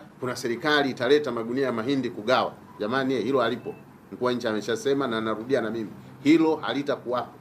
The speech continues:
Hilo halitakuwapo. Watu wafanye kazi. Hali ya hewa haitishi namna hiyo. Eneo kubwa la nchi lina hali ya hewa ambayo inatosha kufanya kilimo. Eh,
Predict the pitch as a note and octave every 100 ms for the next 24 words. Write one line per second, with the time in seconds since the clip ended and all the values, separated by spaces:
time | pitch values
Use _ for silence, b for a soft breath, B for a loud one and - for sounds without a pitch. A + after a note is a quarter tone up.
0 | - B B - B3+ A3 F#3+ G#3 A3 G3+
1 | G3+ G3+ G3+ F3 F3 - - - C#3+ D#3
2 | C3+ A#2 C#3 C3+ G#2 B2+ D#3 E3+ E3 F3
3 | - - - - - D3 C3 A#2+ A2+ D#3
4 | C3 A2 G#2+ A2 - D#3+ D#3 - C#3 C3+
5 | C3+ D3+ E3 D#3+ - - B2 A#2+ A2+ -
6 | D#3 D3 B2 C#3+ D3 C#3+ G#2 E2+ G#2+ C3+
7 | C#3+ C3+ B2+ D3+ C3 A#2+ C3 A#2+ G#2 F2
8 | C#3 D3+ D3 - C#3+ C#3 B2 C3 D3+ F3
9 | F3 - - - - - F#2 G#2